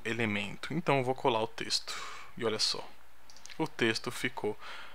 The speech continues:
é, em volta do quadrado. É super simples, não? E aí, pro redondo aqui, não tem segredo nenhum, né? É assim como eu mostrei do, da última vez.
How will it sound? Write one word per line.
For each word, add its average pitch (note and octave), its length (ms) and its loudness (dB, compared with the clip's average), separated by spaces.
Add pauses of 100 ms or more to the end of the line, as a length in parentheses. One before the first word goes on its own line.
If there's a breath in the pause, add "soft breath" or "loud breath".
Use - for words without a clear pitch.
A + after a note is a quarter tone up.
(100)
é, A2+ 280 10
em C3 200 4
volta A#2+ 760 8
do A2 100 -2
quadrado. - 560 0 (400 loud breath)
É C#3+ 80 -2
super C#3+ 380 6
simples, A2 520 6
não? B2+ 200 8 (840 loud breath)
E G#3+ 140 12
aí, G3+ 280 12 (140)
pro C#3+ 480 10
redondo C3+ 540 10
aqui, C#3+ 340 4 (180)
não A#2+ 120 4
tem B2+ 160 8
segredo B2+ 500 10
nenhum, B2 340 8 (400 loud breath)
né? C3 280 12 (200)
É A2+ 100 8
assim A2+ 200 6
como A#2 460 10
eu G#2 40 4
mostrei G#2+ 440 8
do, G#2 420 6
da G#2+ 100 2
última D#3 320 6
vez. C3+ 460 8